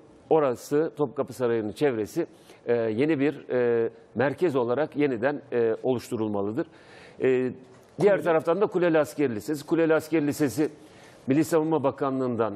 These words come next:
Speaker 1: e, bize, e, yazıyla devredilmiştir. Kuleli Asker Lisesi'nde de inşallah bir ulusal müze inşa edilmek için çalışmalarımıza başladık.
Speaker 2: Kastınız nedir ulusal müze?
Speaker 1: Yani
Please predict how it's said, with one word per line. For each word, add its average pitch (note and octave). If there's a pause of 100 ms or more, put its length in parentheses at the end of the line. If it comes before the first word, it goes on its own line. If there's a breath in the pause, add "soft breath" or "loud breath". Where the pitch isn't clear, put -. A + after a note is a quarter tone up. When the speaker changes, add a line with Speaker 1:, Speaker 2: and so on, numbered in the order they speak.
(200)
Speaker 1:
e, A2
bize, A#2+ (200)
e, A2 (300)
yazıyla A2
devredilmiştir. D3 (420 loud breath)
Kuleli E3+
Asker D#3
Lisesi'nde A2
de D#3
inşallah D3
bir D#3
ulusal D3+
müze A#2+
inşa B2
edilmek A2
için F#2+
çalışmalarımıza A2
başladık. C3 (100)
Speaker 2:
Kastınız D3+
nedir B2
ulusal B2+
müze? A2
Speaker 1:
Yani F#3